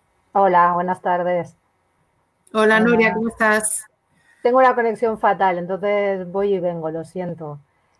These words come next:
Speaker 1: Bueno,
Speaker 2: Vale.
Speaker 1: nosotros solo hemos tenido una reunión esta mañana con el equipo que ha querido, ha tenido a bien sumarse a nuestra iniciativa y entonces estamos un poco en mantillas.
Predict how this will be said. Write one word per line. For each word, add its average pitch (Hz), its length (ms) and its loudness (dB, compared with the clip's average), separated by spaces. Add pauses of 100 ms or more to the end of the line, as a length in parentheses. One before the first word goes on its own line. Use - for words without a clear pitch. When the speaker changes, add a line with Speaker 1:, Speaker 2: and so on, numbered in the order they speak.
(120)
Speaker 1:
Bueno, 226 220 2
Speaker 2:
Vale. 220 120 4
Speaker 1:
nosotros 247 320 0
solo 247 220 2
hemos 240 220 -4
tenido 226 380 -2
una 208 520 0
reunión 196 600 -4
esta 180 460 -8
mañana 202 720 -6
con 165 760 -4
el 156 120 -12
equipo 180 600 -6
que 160 440 0
ha 160 100 -2
querido, 165 500 -2
ha 160 80 -4
tenido 170 220 -4
a 165 60 4
bien 165 200 0
sumarse 170 760 -6 (480)
a 180 100 -6
nuestra 180 320 -6
iniciativa 175 880 0 (400)
y 190 80 -4
entonces 196 280 2
estamos 214 340 0
un 214 100 -2
poco 202 200 0
en 214 80 0
mantillas. 160 880 -4